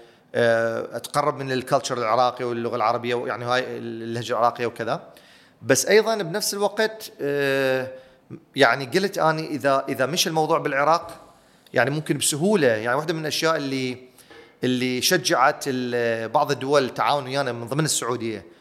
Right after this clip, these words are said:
قال لك: "أنت إذا اشتغلت بالعراق، يعني، مستحيل ما راح تنجح بالسعودية." يعني، يعني صار، صار مثل معيار نجاح.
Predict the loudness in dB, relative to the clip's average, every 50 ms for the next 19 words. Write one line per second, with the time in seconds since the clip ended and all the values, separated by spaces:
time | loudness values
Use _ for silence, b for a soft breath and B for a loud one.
0 | b b b b b b b 0 4 4 4 6 4 0 0 0 2 2 2 2
1 | 0 -2 -4 -2 -2 -2 -2 -2 -2 0 2 2 2 2 0 -4 -6 -8 -8 -10
2 | -10 -8 -6 -4 -2 -2 -2 0 2 2 2 2 0 -4 -8 -6 -8 -8 -6 -6
3 | -8 -6 -6 -8 -8 -10 -12 -14 -12 -10 -10 -8 -6 0 0 2 2 0 -2 -2
4 | 0 2 4 4 2 0 -4 B B B B B B -4 0 2 2 2 2 0
5 | -2 -2 -2 0 0 2 2 2 0 -2 -4 -6 -2 0 2 2 0 -2 -8